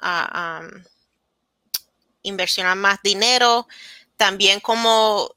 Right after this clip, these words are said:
ah, dueña de negocio, o-,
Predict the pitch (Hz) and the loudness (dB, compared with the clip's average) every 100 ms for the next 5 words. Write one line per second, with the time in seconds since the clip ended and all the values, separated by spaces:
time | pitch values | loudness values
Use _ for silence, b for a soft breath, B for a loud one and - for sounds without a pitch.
0 | _ - 190 180 180 - - - 196 196 | _ -2 0 0 -2 -4 -8 -12 -6 0
1 | 208 220 214 190 185 220 - 269 240 - | 2 2 2 0 0 0 0 0 0 -2
2 | - 170 | -6 -8